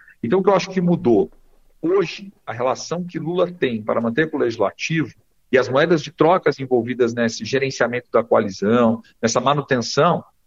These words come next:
são muito diferentes do que era quando Lula foi primeira vez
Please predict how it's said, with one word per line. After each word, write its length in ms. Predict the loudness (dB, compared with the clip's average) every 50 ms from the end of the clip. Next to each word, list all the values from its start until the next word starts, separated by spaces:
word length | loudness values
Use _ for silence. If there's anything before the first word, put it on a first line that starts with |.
| _ _ _
são 240 | -12 0 0 2 2
muito 380 | 2 2 0 0 0 -2 -4 -6
diferentes 500 | -6 -4 -2 -2 -2 -2 -2 -6 -8 -12
do 100 | -12 -4
que 140 | 0 2
era 140 | 2 2 2
quando 260 | 0 -4 -6 -4 -4
Lula 320 | -2 0 0 2 2 2 0
foi 420 | 0 0 0 2 2 2 -2 -6 -10 _ _ _ _ _
primeira 320 | -4 0 2 2 2 2
vez 440 | 2 0 -2 -2 -2 -6 -12 -14